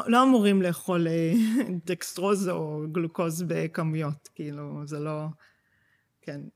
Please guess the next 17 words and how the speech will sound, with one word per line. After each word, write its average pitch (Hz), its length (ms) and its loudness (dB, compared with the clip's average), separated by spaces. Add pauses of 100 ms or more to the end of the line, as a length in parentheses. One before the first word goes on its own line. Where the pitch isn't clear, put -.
ואין 156 560 -4
מה 339 80 0
לעשות, 190 400 -2
זה, 160 220 -2
זה 160 120 -8
כמו, 214 400 -2
זה 190 80 -2
כמו 220 200 -2
תרופה, 226 520 0
אז 151 160 -4
בדיוק 160 320 -4
כמו 175 140 -2
שאנחנו 170 480 -2
לא 170 500 2
נבלע 160 340 0
כדורים, 160 580 -2
כאילו, 165 320 -4